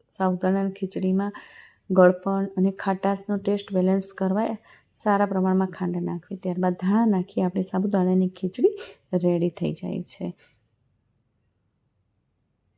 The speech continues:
તો સાબુદાણાની ગરમા ગરમ ખીચડી રેડી છે અને તેની સાથે મજા પડે તેવી ઠંડી ઠંડી સાબુદાણાની ખીર પણ તૈયાર છે. તો ઉપવાસમાં ચોક્કસથી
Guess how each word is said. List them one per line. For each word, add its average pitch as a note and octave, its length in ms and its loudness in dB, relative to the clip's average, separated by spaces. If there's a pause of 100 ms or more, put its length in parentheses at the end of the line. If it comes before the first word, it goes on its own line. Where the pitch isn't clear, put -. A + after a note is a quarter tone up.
(160)
તો - 60 -12
સાબુદાણાની F#3 720 2
ગરમા F#3 340 2
ગરમ F#3 320 0
ખીચડી F3+ 540 -2 (400)
રેડી F#3 360 2
છે F#3 240 -2 (580)
અને F#3 260 4
તેની F#3 280 0
સાથે F#3 560 -2 (160)
મજા F#3 360 4
પડે G3 320 0
તેવી F3 340 -2
ઠંડી A#3 400 2
ઠંડી G3 400 -2 (380)
સાબુદાણાની G3 760 0 (140)
ખીર G3 280 0
પણ F3 240 -4
તૈયાર E2 360 -2
છે. - 220 -8
તો F#3 160 -4 (120)
ઉપવાસમાં F#3 800 -4 (680)
ચોક્કસથી - 1000 -2